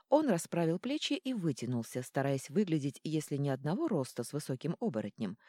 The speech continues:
то хотя бы чуть представительнее. «Вы правы, Грой,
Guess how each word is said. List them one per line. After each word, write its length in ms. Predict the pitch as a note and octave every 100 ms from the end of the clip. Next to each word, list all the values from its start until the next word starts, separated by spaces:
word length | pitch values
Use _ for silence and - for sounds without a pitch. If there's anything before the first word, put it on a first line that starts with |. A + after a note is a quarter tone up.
| -
то 140 | - F4+
хотя 340 | C#4 - D4+
бы 140 | A#3
чуть 360 | G#3 - F#3+ - -
представительнее. 1080 | F3+ - - D#3+ A2+ - G#2 G2 E2 D#2 - _ _ _ _ _ _ _ _ _ _ -
«Вы 280 | D#3+ A3+
правы, 380 | G#3+ B3 C4+ B2
Грой, 320 | A2+ A#2+ G#2